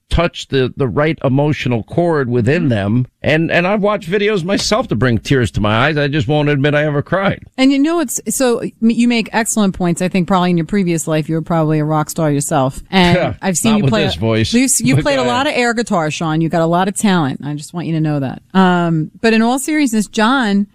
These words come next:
Speaker 2: you know, he writes this song. He thinks that this is gonna be this moment where he's gonna bring the country together to support these poor people, our Afghan allies, our American citizens.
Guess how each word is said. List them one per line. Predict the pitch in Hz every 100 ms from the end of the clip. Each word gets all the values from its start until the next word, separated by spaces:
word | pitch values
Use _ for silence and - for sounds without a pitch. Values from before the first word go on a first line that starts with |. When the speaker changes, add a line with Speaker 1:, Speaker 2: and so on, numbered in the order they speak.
| _
Speaker 2:
you | 262
know, | 240
he | 214
writes | 214 247 -
this | 240 -
song. | 185 185 208
He | 185
thinks | 202 220 220 -
that | 208 185
this | 202 214
is | 185
gonna | 202 185
be | 190
this | 180 175
moment | 185 185 247 208 170
where | 175 170 175 -
he's | 226
gonna | 185 202
bring | 165 185 214 240
the | 233
country | 233 208 214
together | 185 175 202 202 175
to | 196
support | - 180 - 214 220
these | 185 -
poor | - 220 208
people, | 220 262 175 147 147 - - -
our | 180
Afghan | 180 202 196 185
allies, | 185 185 185 185
our | 165
American | 143 160 190 190 185
citizens. | - 202 180 160 151 170